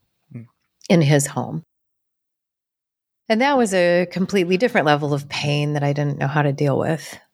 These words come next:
Speaker 2: And I started going to the casino way more frequently. I stopped really caring about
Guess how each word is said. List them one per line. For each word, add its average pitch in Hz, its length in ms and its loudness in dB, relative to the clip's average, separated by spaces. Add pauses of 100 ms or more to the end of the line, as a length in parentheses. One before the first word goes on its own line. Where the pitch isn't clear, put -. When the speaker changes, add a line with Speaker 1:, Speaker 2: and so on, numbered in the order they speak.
(120)
Speaker 2:
And 156 560 2 (880)
I 165 220 4
started 170 400 2
going 156 180 0
to 143 60 -2
the 151 80 0
casino 143 680 0
way 160 280 2
more 147 200 0
frequently. 147 880 -2 (880)
I 156 120 4
stopped 156 360 0
really 131 180 4
caring 151 640 -2
about 135 420 -2